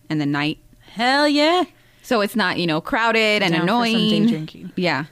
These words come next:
Speaker 1: So I think the day drinking might be, like, the better option.
Speaker 2: That's gonna be fun, actually.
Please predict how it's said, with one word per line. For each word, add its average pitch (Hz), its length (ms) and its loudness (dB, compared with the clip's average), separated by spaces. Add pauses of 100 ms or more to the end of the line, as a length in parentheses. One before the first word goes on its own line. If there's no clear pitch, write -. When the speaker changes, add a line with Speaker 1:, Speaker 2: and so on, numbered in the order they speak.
Speaker 1:
So 180 160 -2
I 196 120 0
think 262 200 0
the 220 100 -2
day 165 220 -4
drinking 165 400 -6
might 151 160 -8
be, 143 140 -10
like, - 260 -16 (680)
the 170 100 0
better 151 320 -2
option. 147 320 -4
Speaker 2:
That's 180 100 -4
gonna 311 140 -4
be 349 120 2
fun, 247 360 -2 (100)
actually. 202 120 -2